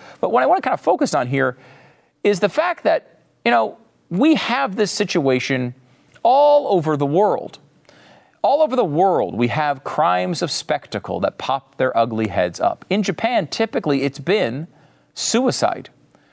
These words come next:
We have seen all sorts of bizarre attacks in Japan as well. I mentioned the attack on the politician with a so-, a sword going back many years.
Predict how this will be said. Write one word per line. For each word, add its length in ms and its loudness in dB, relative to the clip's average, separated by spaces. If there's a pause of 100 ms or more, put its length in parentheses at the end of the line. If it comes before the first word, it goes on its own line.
(180)
We 120 2
have 200 -4
seen 200 -6
all 180 2
sorts 240 -2
of 120 0
bizarre 520 2
attacks 460 -6
in 200 -6
Japan 400 -4
as 140 -8
well. 180 0
I 80 0
mentioned 460 -4 (340)
the 380 0
attack 340 -2
on 80 -4
the 60 -6
politician 560 -6
with 120 -6
a 60 -4
so-, 400 -2
a 80 -2
sword 720 -2 (300)
going 200 -2
back 200 -2
many 220 -2
years. 260 -2